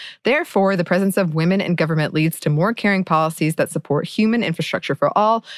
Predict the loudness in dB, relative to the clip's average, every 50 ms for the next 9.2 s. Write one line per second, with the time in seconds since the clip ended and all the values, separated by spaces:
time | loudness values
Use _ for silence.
0 | -16 -8 -4 -4 -2 0 0 0 0 -2 0 0 2 2 2 0 -2 -2 0 0
1 | 0 2 2 0 0 -2 -2 -4 -6 -2 0 0 0 0 0 0 -2 -2 -6 -20
2 | _ -8 -4 -2 0 0 0 0 0 -2 -2 0 -2 -2 -2 -2 0 0 0 0
3 | 0 -6 -6 -4 -2 -2 -2 -4 -6 _ -14 -18 -18 -18 -20 -20 _ -6 0 0
4 | 2 2 0 0 0 -2 0 0 0 0 -2 0 -2 -2 0 0 0 0 0 0
5 | 0 0 0 2 0 0 0 0 0 0 0 0 0 0 0 0 0 2 0 0
6 | 2 0 -2 -2 -2 0 2 2 2 2 0 0 0 0 -2 -2 -2 -2 -2 -2
7 | 0 0 0 0 0 -2 -4 -4 -2 -2 -2 -2 -2 -2 -2 -2 -2 0 0 0
8 | 0 0 0 0 0 0 -2 -4 -2 0 0 0 0 0 -2 -4 -2 -2 -2 0
9 | -2 -2 -4